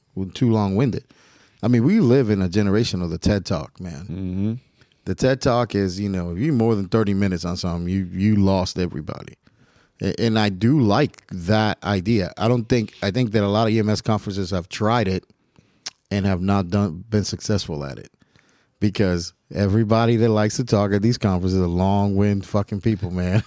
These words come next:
Speaker 1: <laughs>
Speaker 2: Yep.
Speaker 1: Long-winded. They just love to hear themselves talk. And, and they go, "Here's a guy with a podcast talking about hearing people talk." Listen, <laughs> I was badgered into this podcast shenanigans, you know, like, uh, eh, by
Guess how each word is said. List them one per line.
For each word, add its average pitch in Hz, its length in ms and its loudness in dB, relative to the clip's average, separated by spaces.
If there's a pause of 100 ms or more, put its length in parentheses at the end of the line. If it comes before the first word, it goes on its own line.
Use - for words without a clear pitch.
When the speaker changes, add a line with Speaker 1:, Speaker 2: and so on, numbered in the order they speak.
(120)
Speaker 1:
<laughs> 175 100 2
Speaker 2:
Yep. 95 280 0 (320)
Speaker 1:
Long-winded. 131 640 4
They 104 80 4
just 113 180 4
love 123 220 4
to 117 40 4
hear 123 180 4
themselves 117 360 0
talk. 123 300 -2 (480)
And, 104 120 2
and 107 180 2
they 104 100 2
go, 98 140 2
"Here's 104 220 2
a 98 60 2
guy 107 160 2
with 110 100 2
a 107 40 -2
podcast 107 640 -2 (160)
talking 104 220 0
about 98 140 0
hearing 98 240 2
people 92 260 -4
talk." 92 400 -4
Listen, 101 400 -2 (720)
<laughs> - 540 -20
I 160 160 2
was 120 180 2 (260)
badgered 117 520 2
into 95 260 0
this 95 160 2
podcast 107 580 0
shenanigans, 87 760 -2 (580)
you 95 180 0
know, 95 240 2
like, 95 380 -2
uh, 90 400 -2
eh, 82 220 -8
by 90 420 -4